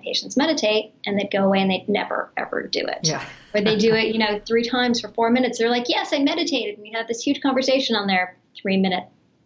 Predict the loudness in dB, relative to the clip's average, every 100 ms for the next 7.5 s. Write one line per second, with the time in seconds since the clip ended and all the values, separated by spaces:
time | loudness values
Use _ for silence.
0 | _ -2 0 0 -2 -2 -2 0 0 0
1 | 0 0 0 -4 -2 -2 -2 -4 -4 -8
2 | -12 -18 -14 -14 -16 -2 0 4 4 2
3 | -2 -8 -4 0 0 2 0 -2 -4 -4
4 | -2 -4 -2 -2 -2 -2 -2 -2 -4 -6
5 | -10 -2 0 0 0 -4 -4 -2 -2 -2
6 | -4 -6 -4 -4 -6 -4 -2 -2 -4 -6
7 | -2 0 2 2 0